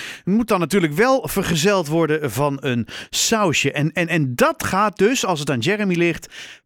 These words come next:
per direct anders. Geen mayootje meer, geen joppie, cocktailsaus. Nee, nee, nee, nee, nee. Nee, een echte andere saus. En, eh, die heet dan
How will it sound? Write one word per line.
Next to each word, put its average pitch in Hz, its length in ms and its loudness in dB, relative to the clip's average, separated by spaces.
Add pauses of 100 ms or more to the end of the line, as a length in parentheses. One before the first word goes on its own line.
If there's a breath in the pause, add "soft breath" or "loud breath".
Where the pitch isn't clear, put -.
(140)
per 277 220 2
direct 220 320 2
anders. 120 380 -2
Geen 320 340 4
mayootje 247 560 2
meer, 185 220 2
geen 214 300 2
joppie, 208 540 0
cocktailsaus. 208 840 0
Nee, 196 180 2
nee, 226 100 0
nee, 208 100 0
nee, 190 100 -2
nee. 160 260 0 (280 loud breath)
Nee, 175 260 2
een 151 220 -4
echte - 400 0
andere 170 340 2
saus. 170 440 0
En, 151 220 0
eh, 147 360 -2
die 139 160 0
heet 208 200 0
dan 185 320 -2